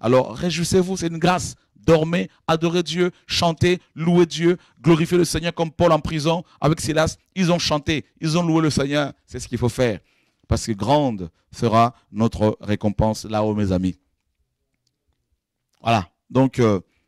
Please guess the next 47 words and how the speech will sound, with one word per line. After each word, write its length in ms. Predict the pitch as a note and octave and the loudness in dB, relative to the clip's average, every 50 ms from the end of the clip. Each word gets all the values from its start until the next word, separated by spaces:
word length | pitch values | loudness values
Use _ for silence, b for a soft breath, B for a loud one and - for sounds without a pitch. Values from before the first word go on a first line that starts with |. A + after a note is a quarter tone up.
| _ _ _ _ _ _ _ | _ _ _ _ _ _ _
Dieu, 500 | - F#2 A#2+ C3 C3+ C3 C3 C3 B2+ D2 | -4 0 4 4 4 4 4 2 0 -4
Dieu 220 | B1+ - A#2 C#3 C3+ | -6 -2 0 0 2
travaille, 520 | - - A#2 A#2 G#2+ A2+ A#2 B2 C3+ - - _ _ _ _ _ _ _ _ _ | 0 0 -2 0 2 2 2 2 0 -4 -10 _ _ _ _ _ _ _ _ _
Dieu 280 | - - F#2+ B2+ C3+ B2+ | -12 -2 2 4 4 4
est 60 | A#2 | 4
bon. 240 | F#2 A#2 B2 C3+ - | 4 2 0 0 0
Donc, 280 | - B2 B2 A2+ - | -4 -6 -8 -6 -6
euh, 60 | A#2+ G#2+ | -6 -6
des, 280 | A2 A2 A#2 A2+ A#2 | -4 -4 -4 -6 -6
des 180 | G#2 A2 A#2 A#2+ | -8 -6 -6 -4
exemples 260 | A2+ A2 - C3+ A#2+ | -4 -4 -4 -4 -4
de 40 | A#2+ | -6
personnes 320 | - A#2+ G#2 - C#3 B2+ | -6 -6 -4 -4 -6 -4
persécutées, 460 | - A2+ G2 - A2+ G2+ - - C3 | -4 -6 -8 -8 -10 -10 -6 -4 -4
vous 200 | A#2+ G#2+ A#2+ A#2 | -4 -4 -2 -2
en 80 | A#2 G#2+ | -4 -2
connaissez 300 | - A2 G#2 G2+ G2+ A#2 | -2 -4 -4 -2 -2 -4
dans 60 | A#2 | -4
la 100 | G#2 F#2+ | -6 -6
Bible. 200 | G2 G#2+ G2 F#2 | -6 -6 -6 -4
Il 40 | F#2+ | -4
y 20 | |
en 40 | F#2 | -4
a 80 | F#2+ F2+ | -4 -6
plein, 320 | - - A#2+ A#2 G#2+ F#2+ | -8 -10 -6 -6 -6 -6
il 60 | G2+ | -6
y 20 | G#2 | -6
en 60 | G#2 | -6
a 60 | G2 | -8
plusieurs. 460 | - - A#2+ A#2 F#2+ G#2+ F#2 E2+ D#2 - _ _ _ _ _ _ _ _ _ | -6 -4 -4 -4 -2 -2 -4 -4 -6 -10 _ _ _ _ _ _ _ _ _
Il 60 | G2+ | -6
y 20 | |
en 20 | G#2 | -6
a 60 | F#2+ | -2
plusieurs. 400 | - A#2 A2 G2 G#2+ F#2+ F2 D2+ - _ _ _ | -2 -2 -2 0 0 -2 -2 -4 -10 _ _ _
Daniel, 480 | - A#2 B2 C3 C3 A#2+ G#2 E2+ D#2 - _ _ _ _ _ _ _ _ _ | -4 -2 0 2 2 2 0 -2 -4 -10 _ _ _ _ _ _ _ _ _
qui 80 | B2+ | -4
a 20 | B2+ | -2
été 140 | - - | 0 0
persécuté, 640 | - B2+ B2 - B2 - - A#2 - B2+ A2+ F#2 - _ _ _ _ | 0 0 -2 -2 -4 -4 -6 -4 -2 -2 -2 -2 -4 _ _ _ _
jeté 540 | F2+ E2+ A2 C#3 B2+ - D3 C#3+ C3+ A#2 - | -6 0 2 2 2 2 0 2 2 2 0
au, 200 | - A#2 A2+ A2+ | -2 -4 -2 -2
euh, 100 | A#2 G#2+ - b b b b | -4 -4 -4 b b b b
au 60 | A2+ | -8
fosse 260 | - - C3+ - - | -2 0 0 0 2
au 60 | B2 | 2
lion, 240 | A#2+ A#2 A#2 A2 - | 2 2 2 0 -2